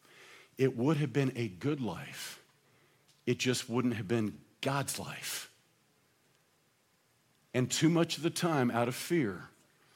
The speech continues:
we choose good over God. Too much of the time, because of fear and anxiety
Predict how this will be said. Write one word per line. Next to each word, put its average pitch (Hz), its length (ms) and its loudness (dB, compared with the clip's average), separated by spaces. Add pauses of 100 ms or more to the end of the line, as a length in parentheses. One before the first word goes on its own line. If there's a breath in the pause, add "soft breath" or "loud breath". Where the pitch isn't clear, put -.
(880 soft breath)
we 131 140 2
choose 131 320 4
good 123 280 4
over 98 200 -2
God. 98 400 -6 (1800 loud breath)
Too 160 140 6
much 170 260 6
of 147 60 -2
the 151 60 2
time, 143 540 2 (480 loud breath)
because 147 300 2
of 120 80 -2
fear 156 500 4
and 117 80 2
anxiety 120 840 2